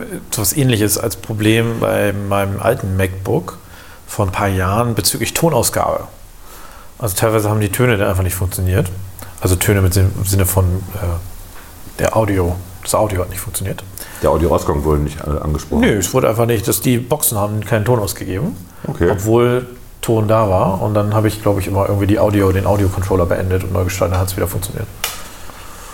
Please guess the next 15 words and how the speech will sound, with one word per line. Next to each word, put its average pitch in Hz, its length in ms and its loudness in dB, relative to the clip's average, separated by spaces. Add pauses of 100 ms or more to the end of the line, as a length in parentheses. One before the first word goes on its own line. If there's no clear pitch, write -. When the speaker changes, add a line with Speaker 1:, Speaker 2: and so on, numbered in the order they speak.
(240)
Speaker 2:
Also 90 180 4
was 98 100 2
ich 107 120 2
noch 110 140 2
kenne, 107 240 2
ist, 92 200 2
dass 95 160 2
der 95 100 4
manchmal 92 240 2
vergisst, 90 520 2 (160)
äh, - 40 0 (180)
was 69 160 -4
der 71 160 0
Audio, 73 400 2 (880)
ähm, 73 320 0